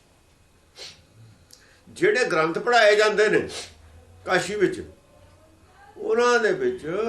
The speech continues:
ਮਨ ਨੂੰ ਸਮਝਾਉਣ ਵਾਲਾ ਕੋਈ ਉਪਦੇਸ਼ ਨਹੀਂ, ਸਗੋਂ ਰਿੱਧੀਆਂ ਸਿੱਧੀਆਂ ਦੀ ਪ੍ਰਾਪਤੀ ਵਾਸਤੇ, ਦੂਜਿਆਂ ਨੂੰ ਆਪਣੇ ਅਧੀਨ ਕਰਨ ਵਾਸਤੇ, ਬ-, ਬੜਾ ਗੁਰੂ ਬਣਨ ਵਾਸਤੇ ਉਪਦੇਸ਼ ਨੇ,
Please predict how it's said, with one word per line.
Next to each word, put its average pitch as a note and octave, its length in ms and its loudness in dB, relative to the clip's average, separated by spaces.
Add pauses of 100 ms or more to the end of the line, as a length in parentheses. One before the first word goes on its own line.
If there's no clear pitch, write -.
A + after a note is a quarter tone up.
ਮਨ D3+ 220 -6
ਨੂੰ G3+ 220 -8
ਸਮਝਾਉਣ F3+ 560 -6
ਵਾਲਾ E3+ 240 -2
ਕੋਈ D3+ 240 -8
ਉਪਦੇਸ਼ D#3+ 440 -8
ਨਹੀਂ, G#3 280 -10
ਸਗੋਂ F3+ 340 -2
ਰਿੱਧੀਆਂ G3+ 400 0
ਸਿੱਧੀਆਂ G#3 360 0
ਦੀ A3+ 120 -4
ਪ੍ਰਾਪਤੀ E3+ 560 -4
ਵਾਸਤੇ, C3 560 -4 (1700)
ਦੂਜਿਆਂ F3+ 540 2
ਨੂੰ B3 120 4
ਆਪਣੇ G#3+ 240 4
ਅਧੀਨ F#3+ 420 2
ਕਰਨ D3+ 220 -2
ਵਾਸਤੇ, C#3+ 640 -2
ਬ-, C#3 380 0
ਬੜਾ C3 300 4
ਗੁਰੂ G3 280 0
ਬਣਨ D3 240 0
ਵਾਸਤੇ C#3 480 -4
ਉਪਦੇਸ਼ A#2 460 -6
ਨੇ, E2+ 160 -14